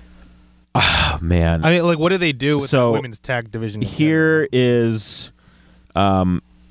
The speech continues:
Speaker 1: I'm gonna initiate, uh, Shoot Week, which is a term we use on wrestling Twitter.
Speaker 2: <laughs>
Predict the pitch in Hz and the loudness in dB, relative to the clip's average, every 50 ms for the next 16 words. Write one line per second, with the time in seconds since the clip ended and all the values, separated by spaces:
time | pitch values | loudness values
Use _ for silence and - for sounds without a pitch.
0 | _ _ _ - - - _ - - - - - - - - - - - - - | _ _ _ -20 -20 -20 _ -20 -20 -20 -20 -20 -20 -20 -20 -20 -20 -20 -20 -20
1 | - - - - - - - 101 101 110 104 104 101 98 95 92 98 98 - - | -20 -20 -20 -14 -10 -4 -2 0 2 4 4 4 2 2 4 4 4 2 2 0
2 | - 101 95 92 90 87 - - - - - 92 90 90 87 87 85 - - - | 2 2 2 2 2 0 -2 -4 -4 -2 0 2 2 2 2 2 0 0 -2 -4
3 | - - - 131 110 - - 92 90 87 - - - - - - - - - - | -4 0 2 2 2 2 2 0 0 0 -2 -4 -10 -20 -20 -20 -20 -20 -20 -20
4 | - - - - 92 - - 95 90 82 87 - - 107 95 90 90 87 90 87 | -20 -12 -8 -6 -6 -2 0 0 0 0 0 0 0 0 2 2 2 0 2 2
5 | 87 87 82 80 87 82 85 87 87 87 - - 87 82 80 - - 85 80 82 | 2 2 2 2 0 2 2 2 0 0 -2 -2 -4 -4 -2 0 0 0 2 2
6 | 82 82 - _ | 0 -2 -4 _